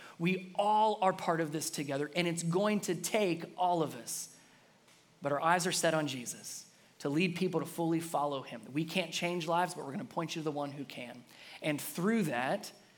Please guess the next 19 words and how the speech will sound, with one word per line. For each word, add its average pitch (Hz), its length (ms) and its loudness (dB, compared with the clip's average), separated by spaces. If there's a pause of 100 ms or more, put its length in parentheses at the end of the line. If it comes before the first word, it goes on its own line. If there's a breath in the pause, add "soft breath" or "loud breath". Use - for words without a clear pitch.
(160 loud breath)
a 143 80 0
community 165 480 0
began 139 420 -4
to 139 120 -10
be 131 140 -6
changed. - 580 -12 (200 loud breath)
An - 200 -8
impact 165 580 -2 (260 loud breath)
started 139 540 -4 (240 loud breath)
to - 100 -8
be 127 100 -6
had. - 380 -10 (480)
All 170 200 4
because 170 280 0
the 175 80 -4
early 151 240 0
church - 480 -8 (240)
was 131 120 -8
devoted. 127 520 -4